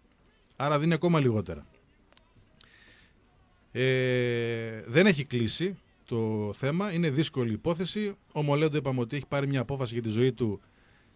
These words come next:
ε, και, ε, εκεί είναι αφοσιωμένος. Γίνεται προσπάθεια μήπως μεταπιστεί. Χθες δεν ευωδόθηκε. Θα δούμε και,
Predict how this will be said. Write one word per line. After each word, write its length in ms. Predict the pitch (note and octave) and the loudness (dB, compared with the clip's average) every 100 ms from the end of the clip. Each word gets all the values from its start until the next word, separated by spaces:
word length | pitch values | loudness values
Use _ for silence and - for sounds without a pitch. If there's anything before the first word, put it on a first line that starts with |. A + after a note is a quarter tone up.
| _ _ _ | _ _ _
ε, 160 | - G#2+ G2+ F2+ - C3 | -14 -12 -12 -14 -14 -14
και, 200 | - D#3 - | -6 -6 -6
ε, 100 | C#3 | -6
εκεί 380 | - C3 - C#3 | -2 -2 0 0
είναι 540 | A#2+ G#2+ G2 F2+ F2+ E2+ _ | 2 0 -2 -6 -10 -16 _
αφοσιωμένος. 720 | A2 G#2+ G#2 B2 A#3+ A#3+ - - | -8 -6 -4 -2 0 -2 -4 -10
Γίνεται 340 | - E3+ G3 D3+ | -6 -2 -2 -2
προσπάθεια 380 | C#3 G#3+ G3+ | -4 -2 -2
μήπως 340 | D#3 G3+ G3+ D3 | 0 0 0 -2
μεταπιστεί. 580 | C3 A#2 C3 - G#3+ G#3+ _ _ _ _ - - - | -2 -4 -6 -6 -6 -6 _ _ _ _ -20 -20 -14
Χθες 320 | - F3+ C3+ | -2 2 2
δεν 200 | C#3+ C3+ A2+ G2+ F#2+ E2+ F2 _ _ _ _ _ _ _ | 2 0 0 -2 -6 -12 -18 _ _ _ _ _ _ _
ευωδόθηκε. 760 | G#2+ F#2 G2+ G3+ G3+ F#3+ G#3 G3+ _ _ _ _ _ _ _ - | -10 -6 -2 0 -2 -6 -6 -6 _ _ _ _ _ _ _ -6
Θα 160 | D3 | -4
δούμε 220 | B2 D#3 | -2 -2
και, 520 | C#3+ C3+ C3+ C3+ C3+ | -2 -4 -6 -6 -6